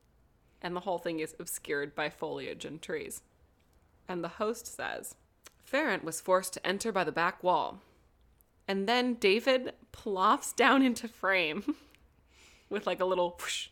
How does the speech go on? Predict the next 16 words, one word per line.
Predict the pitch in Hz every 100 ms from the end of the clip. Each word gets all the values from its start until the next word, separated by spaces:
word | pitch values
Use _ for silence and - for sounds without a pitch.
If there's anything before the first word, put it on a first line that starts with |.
| -
noise | 202 180 220 392 494 508 - - - _ _
<laughs> | 453 - - _
from | - 233
out | 214 226
of | 240
the | 269
trees, | - 294 214 254 - -
like | - 247
a | 208
little | 240 254 277 302 - - _
chupacabra." | - 311 277 285 269 277 151 160 202 302
<laughs> | - 480 - - - 831 _ _ _ _ _ _ - - - - -
And | 277 302
the | 285
host | 320 349 -
goes, | 247 233 214 262